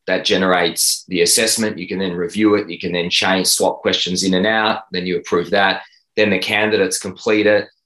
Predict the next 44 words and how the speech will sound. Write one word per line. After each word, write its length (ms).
And 120
then 160
we 160
select 580
a 40
sample, 640
automatically 640
a 60
sample 500
of 140
responses 680
that 140
are 140
anonymized. 840
And 80
we 100
ask 200
you 80
to 60
grade 340
them. 220
And 140
we 80
say, 220
"Hey, 440
is 100
this 140
a 80
good 140
response? 560
Yes 200
or 120
no?" 400
And 300
we 120
learn 640
what 200
you 140
care 420
about, 300
right? 320
So 280
we 140
don't, 400